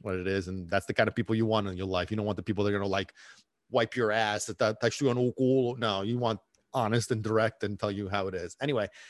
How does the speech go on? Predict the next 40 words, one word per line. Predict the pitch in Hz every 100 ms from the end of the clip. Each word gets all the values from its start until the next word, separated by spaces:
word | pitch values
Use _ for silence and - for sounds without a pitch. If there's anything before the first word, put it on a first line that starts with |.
| - -
and | 139
he's | 151 113
a |
gr-, | -
he's | 147 117
a, | 127
he's | 135 113
a | 98 - - 120 -
business | 120 113 -
man | 110 110 104
and | 95
a | 85
half. | - 101 85 71
He's | 98 85
super | - 127 110
successful. | - 92 98 87 - 95
So | - 101
yeah, | 101 95 85
he, | 95
you | 101
know, | 90
his | 110
opinion | 104 113 98 92 90
matters. | 92 95 95 92 - - - - _
Um, | 113 107 98 - -
I |
don't | 139 123
necessarily | - 120 113
follow | - 120 117 117 120
everything | 120 110 110 107
he | 107
says, | - 107 107 107
but | 101 101 -
his | 101
opinion | 95 - 104 92 - -
definitely | 110 98 95
matters | 90 90 87 82
quite | - 92
a | 82
bit. | 87